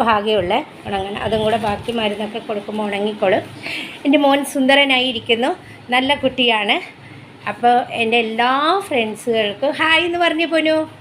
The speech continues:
ഹായ് എന്ന് പറഞ്ഞേ, കൈ കൊണ്ട് കൊ-, കൈ കൊണ്ട് പറ ഹായ് എന്ന് പറഞ്ഞേ. എല്ലാ ഫ്രണ്ട്സിനും ഒരു ഹായ്, ഹായ്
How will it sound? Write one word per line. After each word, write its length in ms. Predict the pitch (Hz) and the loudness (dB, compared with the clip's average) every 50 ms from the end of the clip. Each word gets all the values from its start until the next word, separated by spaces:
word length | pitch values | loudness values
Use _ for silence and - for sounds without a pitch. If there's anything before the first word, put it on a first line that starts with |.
| - | -2
ഹായ് 180 | 285 285 294 302 285 | 0 2 2 2 0
എന്ന് 100 | 294 294 294 | 0 0 0
പറഞ്ഞേ, 180 | 285 285 285 277 302 | 2 2 2 2 2
കൈ 100 | 302 294 294 294 | 2 2 2 2
കൊണ്ട് 160 | 285 277 294 294 | 2 2 4 4
കൊ-, 180 | 285 269 269 - - | 4 2 2 0 0
കൈ 100 | 269 269 285 285 | 0 0 2 0
കൊണ്ട് 160 | 285 285 311 294 320 | 0 0 0 0 2
പറ 120 | 294 285 302 339 339 - - - - - - 262 | 2 4 2 2 0 -6 -12 -16 -18 -10 -4 0
ഹായ് 240 | 269 277 294 302 311 311 | 2 2 2 2 2 0
എന്ന് 120 | 311 311 302 302 | 0 2 2 2
പറഞ്ഞേ. 260 | 285 285 302 302 294 294 - - - - - - - - - 285 | 2 4 2 2 2 0 -4 -14 -20 -20 -20 -20 -20 -12 -4 0
എല്ലാ 180 | 294 302 311 302 302 | 2 2 2 2 2
ഫ്രണ്ട്സിനും 520 | 302 285 277 277 262 277 294 285 285 285 285 | 0 0 0 0 -4 -4 -2 0 0 2 2
ഒരു 100 | 285 311 294 254 294 | 2 2 2 2 2
ഹായ്, 760 | 277 269 269 269 269 269 269 277 277 277 277 277 277 277 277 269 277 - - - - - 269 | 4 4 4 2 2 0 0 0 0 0 0 0 0 -2 -4 -6 -10 -14 -18 -20 -8 -2 0
ഹായ് 360 | 269 277 277 277 285 285 | 2 4 4 2 2 0